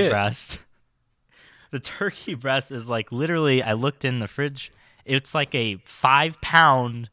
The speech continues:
Speaker 2: breast.
Speaker 1: Yeah. Oh,
Speaker 2: And
Speaker 1: fuck
Speaker 2: she
Speaker 1: yeah.
Speaker 2: got two of them. <laughs>
Speaker 1: Oh, you guys are gonna be eating turkey sandwiches for a while.
Speaker 2: <laughs>
Speaker 1: Man.
Speaker 2: Um, but something I'm super excited about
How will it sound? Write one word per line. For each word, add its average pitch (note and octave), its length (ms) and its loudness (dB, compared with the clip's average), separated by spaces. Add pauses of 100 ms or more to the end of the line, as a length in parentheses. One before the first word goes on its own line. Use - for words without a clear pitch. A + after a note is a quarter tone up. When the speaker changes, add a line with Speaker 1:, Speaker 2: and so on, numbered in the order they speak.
(300)
Speaker 2:
breast. A2 680 0
Speaker 1:
Yeah. A#2 880 0
Oh, G#2 260 -8
Speaker 2:
And A#2+ 100 0
Speaker 1:
fuck G#2+ 80 0
Speaker 2:
she - 140 0
Speaker 1:
yeah. C3 200 8
Speaker 2:
got G#2 120 -10
two F#3 260 0
of G2+ 120 -4
them. - 240 -12
<laughs> B2 60 -10 (280)
Speaker 1:
Oh, E3 500 6
you C3 120 -2
guys D#3+ 200 6
are D#3 40 0
gonna C#3+ 100 2
be C3 100 0
eating C3 180 -4
turkey D3 240 4
sandwiches C#3+ 500 2
for A#2+ 160 6
a G#2+ 60 -2
while. G#2+ 280 0 (460)
Speaker 2:
<laughs> - 460 -18
Speaker 1:
Man. C3 360 4
Speaker 2:
Um, A#2 400 -4 (840)
but D3 180 4
something C3+ 280 -2
I'm A2 140 -4
super C#3 360 -6
excited B2 480 2
about F#2 360 -6